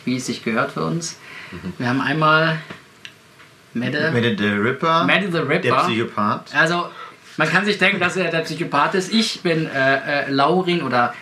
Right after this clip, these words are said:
Speaker 1: wie hast du gesagt, La-, äh, äh, Laurinius.
Speaker 2: Laurinius.
Speaker 1: Laurinius
Speaker 2: Laurinius.
Speaker 1: von mir aus. Das ist sowas Altbackenes. Laurinius der Fürst. Mit Anlehnung an, äh, Niccolo Machiavellis, äh, Il Principe, oder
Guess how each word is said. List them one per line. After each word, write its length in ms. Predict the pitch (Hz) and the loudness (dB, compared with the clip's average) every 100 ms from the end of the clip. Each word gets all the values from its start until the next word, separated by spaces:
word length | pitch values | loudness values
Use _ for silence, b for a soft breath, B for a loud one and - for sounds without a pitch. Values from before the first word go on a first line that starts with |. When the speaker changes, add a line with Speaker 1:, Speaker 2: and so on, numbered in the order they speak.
| - | -4
Speaker 1:
wie 60 | 147 | -2
hast 80 | |
du 60 | 151 | 0
gesagt, 240 | 147 143 | 2 0
La-, 360 | 135 127 131 131 | 0 -2 -2 -2
äh, 220 | 135 131 | -4 -4
äh, 40 | 139 | 0
Laurinius. 480 | 143 147 180 - | 2 2 2 0
Speaker 2:
Laurinius. 320 | - 185 185 - | 0 0 -2 0
Speaker 1:
Laurinius 20 | |
Speaker 2:
Laurinius. 500 | - 101 - 90 - | 2 4 4 2 0
Speaker 1:
von 160 | 110 107 | -2 0
mir 200 | 117 120 | 0 -2
aus. 180 | 123 - | -4 -6
Das 140 | 110 | -4
ist 120 | 120 - | -4 -4
sowas 260 | 110 110 | -2 -2
Altbackenes. 560 | 104 123 127 120 131 120 | -2 0 0 2 0 2
Laurinius 640 | 120 135 156 147 135 - | 2 4 2 2 0 -2
der 100 | 120 | -4
Fürst. 600 | - 139 196 240 - - B B B B B B B | 0 0 0 -2 -8 -12 B B B B B B B
Mit 200 | 131 127 | -2 0
Anlehnung 460 | 123 135 135 131 123 | 2 4 4 2 0
an, 200 | 117 117 | 0 0
äh, 200 | 113 113 | 0 0
Niccolo 760 | 117 135 139 127 123 117 117 113 | 0 0 0 2 4 4 4 4
Machiavellis, 920 | 117 - 117 117 117 113 110 - - 98 | 0 0 0 0 0 -2 -2 -6 -6 -6
äh, 200 | 107 110 | -6 -2
Il 80 | 139 | 0
Principe, 540 | 131 165 151 - 117 101 | 2 2 2 0 -2 -2
oder 400 | 127 113 98 | -2 -2 -4